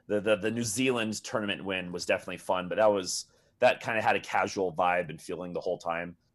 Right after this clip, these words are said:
So while it was definitely fun to come up and, like, just, and enjoy, like, New Zealand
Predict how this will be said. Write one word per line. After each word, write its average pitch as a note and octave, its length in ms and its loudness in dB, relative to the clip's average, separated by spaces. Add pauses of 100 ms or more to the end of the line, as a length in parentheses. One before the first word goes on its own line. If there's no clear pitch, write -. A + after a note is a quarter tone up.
(120)
So G#2 180 4
while G2 180 6
it F#2+ 40 2
was F#2+ 140 -2
definitely F#2 380 -2
fun F2+ 200 -4
to E2+ 200 -2
come F2+ 240 -6
up - 300 -4
and, E2+ 200 -12
like, E2 200 -6
just, - 260 -14 (100)
and D#2+ 180 -14
enjoy, E2+ 480 -4
like, E2+ 220 -6 (240)
New F2 80 -10
Zealand F2 500 -8